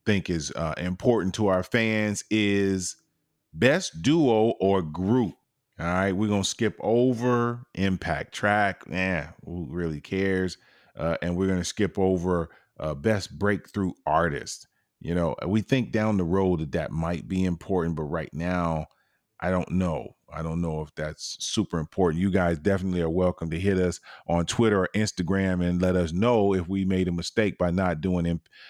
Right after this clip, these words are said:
by not, uh, giving our opinions on impact track. So here we go.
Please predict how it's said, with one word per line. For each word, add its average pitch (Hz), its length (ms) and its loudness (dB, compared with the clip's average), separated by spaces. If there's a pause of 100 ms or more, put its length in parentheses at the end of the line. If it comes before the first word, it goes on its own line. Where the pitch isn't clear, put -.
(140)
by 87 120 2
not, 95 420 0
uh, 87 120 2
giving 90 260 0
our 85 160 2
opinions 85 480 0
on 82 160 -2
impact 82 500 -2
track. 65 380 -2
So 71 320 -2 (380)
here 107 120 4
we 120 120 4
go. 104 360 2